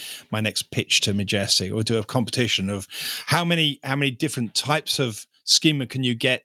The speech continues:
in the, uh, in Google Search Console, divided by the number of pages you've got in the, in, well, number of pages you've got in the ser-, Google Search Console, divided by the number of different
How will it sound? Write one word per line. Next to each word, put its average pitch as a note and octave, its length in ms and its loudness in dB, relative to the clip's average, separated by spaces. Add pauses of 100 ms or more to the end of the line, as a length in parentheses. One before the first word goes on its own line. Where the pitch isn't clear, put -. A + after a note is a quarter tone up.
in C#3 220 2
the, A#2 320 4
uh, A#2+ 180 2
in C#3 140 2
Google A#2+ 240 2
Search - 320 2
Console, G#2 300 -4
divided C3 340 0
by B2+ 100 -2
the A#2+ 80 -4
number B2 220 -2
of G2+ 60 -10
pages G2 340 -2
you've G#2 100 -4
got D3 220 0
in A2 120 -4
the, A2+ 140 -4
in, A2+ 300 -4
well, G2 160 2 (240)
number G#3 140 6
of C#3 60 -4
pages D#3 240 -2
you've C3 120 -4
got C#3+ 160 2 (280)
in F3 200 6
the B2 120 -4
ser-, - 260 2
Google B2 260 -2
Search A#2 280 0
Console, A2 400 -2 (280)
divided C#3+ 320 4
by C3+ 100 2
the A#2+ 100 -4
number C3+ 280 0
of A#2 80 -4
different A#2 340 -4